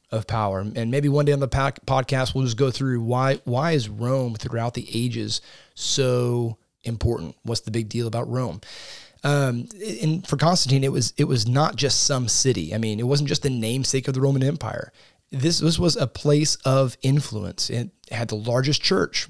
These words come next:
from what we know of it, the mo-, most amount of people that were going to it. It's, it's one of the books in our Bibles that, you know, is named after the letter that's gone to Romans.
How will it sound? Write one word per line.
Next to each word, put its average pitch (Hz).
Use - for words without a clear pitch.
from 120
what 120
we 117
know 101
of 101
it, 98
the 113
mo-, 117
most 127
amount 127
of 123
people 113
that 117
were 117
going 107
to -
it. 85
It's, -
it's -
one 127
of 147
the 151
books 135
in 143
our 147
Bibles 131
that, 143
you 147
know, 147
is 127
named 165
after 98
the 110
letter 151
that's -
gone 107
to 104
Romans. 92